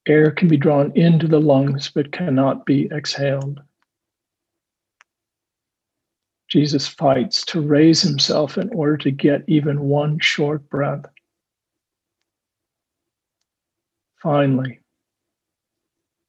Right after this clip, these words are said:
as carbon dioxide builds up in the lungs and in the bloodstream, the cramps partially subside. Only through spasm is he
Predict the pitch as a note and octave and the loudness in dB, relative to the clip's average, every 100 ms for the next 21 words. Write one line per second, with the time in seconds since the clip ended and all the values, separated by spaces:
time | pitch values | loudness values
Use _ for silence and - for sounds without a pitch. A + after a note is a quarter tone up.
0 | _ _ _ _ _ D3+ C3+ - E3+ D#3+ | _ _ _ _ _ -4 -4 0 4 4
1 | D#3 D#3 C#3+ C3+ C3+ C#3+ - C#3 B2+ C3 | 4 2 0 0 0 -2 -2 0 0 2
2 | C#3+ C3 - C3+ C3 C#3 C3 C3+ C3+ C3+ | 2 2 2 0 0 -2 0 2 2 2
3 | C3+ C3+ - - - C3+ C#3+ C3+ C#3 C3+ | 0 -6 -12 -8 -4 -2 -2 0 2 2
4 | B2+ - C3+ C3 C3 C3+ - _ _ _ | 0 -2 -2 -2 -4 -8 -10 _ _ _
5 | _ _ _ _ _ D#3+ - - C#3+ C3+ | _ _ _ _ _ -8 -2 0 2 2
6 | C3 - - - _ - D#3 C#3 - B2 | 2 0 0 -10 _ -4 0 0 0 -4
7 | B2+ B2 - B2+ - B2+ B2 C3+ _ _ | -6 -6 -6 -6 -4 -4 -6 -8 _ _
8 | _ _ _ _ _ _ _ _ _ _ | _ _ _ _ _ _ _ _ _ _
9 | _ _ _ _ _ _ _ _ _ _ | _ _ _ _ _ _ _ _ _ _
10 | _ _ _ _ _ _ _ _ _ _ | _ _ _ _ _ _ _ _ _ _
11 | _ _ _ _ _ _ G#3+ F3 E3+ D3+ | _ _ _ _ _ _ 2 4 6 4
12 | - D#3 C#3+ - - C3+ C#3 C#3 C3+ B2+ | 2 2 2 0 2 2 4 2 0 0
13 | B2+ D3 | -2 -2